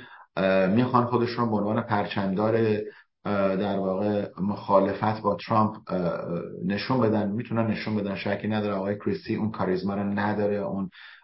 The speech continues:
اه، اه، در واقع طرفداری رو در حزب جمهوری خواه نداره.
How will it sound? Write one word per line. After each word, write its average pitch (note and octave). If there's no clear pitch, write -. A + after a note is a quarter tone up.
اه، F2+
اه، D#2
در F2+
واقع F2+
طرفداری F#2
رو G#2
در G2
حزب F#2+
جمهوری F2+
خواه G#2
نداره. G#2+